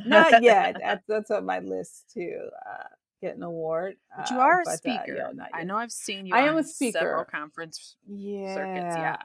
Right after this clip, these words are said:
Speaker 1: I am on the circuit. Yeah, which was,
Speaker 2: Mm-hmm.
Speaker 1: uh, a funny thing.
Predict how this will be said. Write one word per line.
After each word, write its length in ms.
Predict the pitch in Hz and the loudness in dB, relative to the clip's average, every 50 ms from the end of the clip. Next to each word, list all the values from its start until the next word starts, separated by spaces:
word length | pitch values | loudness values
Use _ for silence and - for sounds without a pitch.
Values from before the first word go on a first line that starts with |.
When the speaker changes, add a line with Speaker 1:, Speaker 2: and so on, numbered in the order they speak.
| _ - | _ 0
Speaker 1:
I 140 | - 214 208 | 2 2 2
am 180 | 202 202 196 | 2 2 4
on 160 | 202 202 208 220 | 4 4 6 4
the 80 | 240 | 2
circuit. 760 | 233 - - - 214 196 185 185 - 196 202 233 277 330 - _ _ _ _ _ _ | 0 0 0 2 4 4 4 2 0 0 2 2 2 0 -2 _ _ _ _ _ _
Yeah, 300 | 175 190 185 180 175 175 | -4 -2 0 0 0 0
which 420 | 175 165 175 175 170 - - _ | -2 -4 -6 -8 -8 -10 -14 _
was, 360 | 175 175 170 170 156 - - | -8 -8 -8 -8 -12 -12 -8
Speaker 2:
Mm-hmm. 400 | 170 170 165 160 160 156 156 160 | -6 -4 -4 -4 -4 -4 -4 -4
Speaker 1:
uh, 100 | 160 156 160 _ _ _ _ _ _ _ _ _ _ _ _ - | -6 -6 -12 _ _ _ _ _ _ _ _ _ _ _ _ -10
a 120 | 190 180 180 _ - | -10 -10 -10 _ -6
funny 300 | 180 170 165 160 156 156 | -6 -4 -4 -6 -8 -10
thing. 680 | _ - 156 151 147 151 156 170 190 196 202 202 196 | _ -10 -10 -8 -8 -10 -10 -10 -12 -14 -14 -16 -18